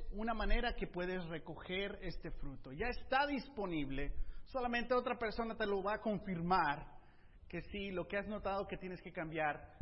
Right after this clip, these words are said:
todo lo vemos. Y te animo a que sí puedes recoger esa área. Amén. Entre los casados,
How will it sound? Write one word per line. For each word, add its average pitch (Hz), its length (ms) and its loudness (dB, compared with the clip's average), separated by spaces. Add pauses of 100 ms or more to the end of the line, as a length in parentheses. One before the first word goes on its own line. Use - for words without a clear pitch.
(260)
todo 185 240 2
lo 165 140 2
vemos. 143 260 0 (2000)
Y 160 80 -6
te 151 120 -4
animo 151 280 0
a 131 80 -4
que 139 120 -12
sí 147 180 -12
puedes 123 360 -6 (840)
recoger 127 580 -8 (420)
esa 120 360 -12
área. 104 260 -18 (120)
Amén. 233 360 0 (1200)
Entre 190 320 -4
los 196 220 -2
casados, 190 720 -4